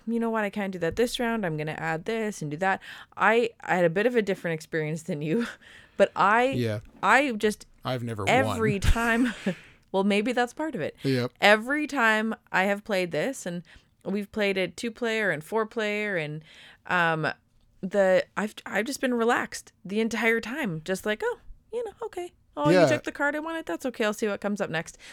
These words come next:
Speaker 1: Like, it wasn't like, "Oh no, you took that one card. It's the only time I'm gonna get something that I can use."
Speaker 2: No.
Speaker 1: No, there's so many options that it's like, "Oh, okay,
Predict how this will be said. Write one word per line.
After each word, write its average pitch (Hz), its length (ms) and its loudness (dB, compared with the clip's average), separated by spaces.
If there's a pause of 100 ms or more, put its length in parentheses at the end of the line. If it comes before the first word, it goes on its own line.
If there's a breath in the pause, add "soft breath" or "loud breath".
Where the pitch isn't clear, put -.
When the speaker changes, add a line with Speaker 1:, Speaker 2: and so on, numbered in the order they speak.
(120 loud breath)
Speaker 1:
Like, 214 120 0
it 226 120 10
wasn't 233 360 4
like, 214 220 -10
"Oh 269 220 2
no, 277 320 2
you 254 180 -2
took 277 200 -6
that 233 160 0
one 254 240 0
card. 277 260 2
It's 220 100 -8
the - 160 -12
only 262 300 0 (100)
time 294 220 -2
I'm 247 120 -2
gonna 233 200 0
get 285 240 -4
something 220 240 -6
that 208 100 -6
I - 80 -4
can 208 240 -6
use." 190 260 0
Speaker 2:
No. 170 360 10
Speaker 1:
No, 151 240 6
there's 208 240 0
so 247 280 -2
many 269 240 -2
options 160 640 -6 (320 loud breath)
that 214 100 2
it's 214 100 -4
like, 269 160 -4
"Oh, 440 100 -4
okay, 285 240 -6